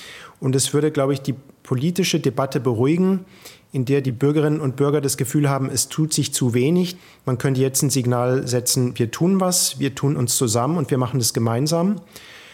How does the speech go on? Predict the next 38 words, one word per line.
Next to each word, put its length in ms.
Und 560
dann, 440
wenn 200
das 160
nicht 320
wirkt 420
oder 140
nicht 160
funktioniert, 520
kann 180
Merz 340
im 100
nächsten 300
Frühjahr 320
immer 160
noch 140
sagen, 340
so, 180
das 360
war 300
nicht 180
gut 160
genug, 460
wir 520
als 200
Union 360
hätten 200
ein 60
besseres 340
Konzept 480
und 400
damit 300
gehen 180
wir 80
in 80
die 80
nächste 240
Bundestagswahl. 760